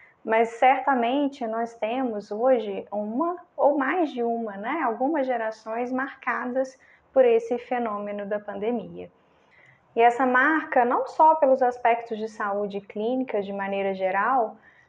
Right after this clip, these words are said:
e pelas perdas, né, ocasionadas por esse fenômeno, mas também porque uma das principais formas de prevenção da doença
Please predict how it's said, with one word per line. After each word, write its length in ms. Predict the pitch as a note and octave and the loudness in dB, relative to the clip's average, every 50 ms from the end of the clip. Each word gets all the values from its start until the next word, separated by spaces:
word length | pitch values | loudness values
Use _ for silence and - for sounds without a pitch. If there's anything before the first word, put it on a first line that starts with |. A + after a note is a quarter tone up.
| _ _ _ _ | _ _ _ _
e 120 | - G3 G3 | -8 -8 -2
pelas 380 | - A#3 G#3+ G#3+ G3+ G3+ G3+ - | 2 4 6 6 6 2 2 -4
perdas, 640 | - - G3+ G#3 C4 C#4 C4 A3 G#3 G#3 G3+ F#3+ | -2 2 4 6 6 4 4 0 -2 -2 -2 -2
né, 180 | G#3+ A#3 C4+ C#4+ | -2 0 2 2
ocasionadas 840 | C4+ C#4 A#3 G#3+ G3+ G3+ G3 G3 G3+ G3+ G#3+ A#3 B3 A3+ G#3 G#3 - | 2 2 0 0 0 0 -4 -4 -4 -4 -4 -4 -4 -6 -8 -10 -12
por 180 | _ - G3+ | _ -6 -4
esse 240 | G3+ G3 G3+ G3 - _ | -2 -2 -4 -4 -8 _
fenômeno, 720 | - F#3+ F#3 F#3+ G3 A3 B3 C4 C4 A#3+ G3+ F#3 F#3 F#3+ - _ - - _ _ _ - | -8 -8 -6 -4 -4 -2 0 0 0 -2 -2 -4 -6 -10 -12 _ -20 -20 _ _ _ 0
mas 240 | A#3+ A#3+ B3+ B3+ | 2 2 2 2
também 500 | - D#4 D4 C#4 C4 C4 B3+ C#4 D4+ D#4+ D#4 - - | 2 2 2 4 4 4 4 4 4 2 0 -4 -2
porque 640 | - D4+ D#4 D#4 - - D4 C#4 C#4 D4+ E4 F4+ - | -2 0 0 0 -2 2 6 6 8 8 6 4 2
uma 280 | - D4+ D#4+ E4 E4 D#4 | 0 0 2 4 4 4
das 220 | D4 D4+ D4 D4 | 6 4 4 2
principais 600 | - C#4+ C#4 C#4 C#4 - - B3+ B3 C4 C4+ C4+ | 0 -2 -2 -2 -2 -2 -2 0 0 0 -2 -4
formas 420 | - - A3+ A3+ A3+ A3 A3+ A3+ A3+ | -2 0 0 0 0 -2 -6 -4 -2
de 120 | B3 C#4 | -2 -2
prevenção 680 | C#4 - C4 A#3+ A3 G#3+ G#3 G#3 G#3 - G3+ F#3+ F#3+ | 0 2 2 2 2 0 -2 -6 -8 -10 -10 -10 -8
da 100 | F#3+ G3 | -8 -8
doença 600 | G3 G3+ A3 G#3+ G#3 G#3+ A3+ B3 C4 C4 - C#4+ | -6 -4 -2 0 0 0 0 -2 -6 -6 -6 -6